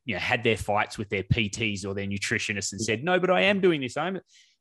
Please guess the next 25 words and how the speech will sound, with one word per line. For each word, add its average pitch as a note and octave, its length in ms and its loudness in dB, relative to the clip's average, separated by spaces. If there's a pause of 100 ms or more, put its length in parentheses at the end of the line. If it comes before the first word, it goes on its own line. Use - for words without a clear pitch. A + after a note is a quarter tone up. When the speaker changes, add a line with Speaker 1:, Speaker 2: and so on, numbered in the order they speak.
Speaker 1:
and A#2 140 2
they've A2 120 2
given, G#2+ 480 -2
been B2 200 2
given B2+ 260 0
bad G#2+ 240 4
advice, A2+ 640 2
uh, A2 200 0
in A#2 80 -6
the G#2+ 80 -4
Speaker 2:
Mm. - 20 -20
Speaker 1:
past A#2 300 2
that A2+ 120 -4 (300)
some C#3 180 2
of C#3 60 4
those A#2 220 4
clear A2+ 320 -2
points A2+ 340 -4
that - 140 -6
you've G2+ 160 -4
made G2+ 260 0
there G2+ 160 0
today G2+ 320 0
can G#2 180 -4
really, A2 400 0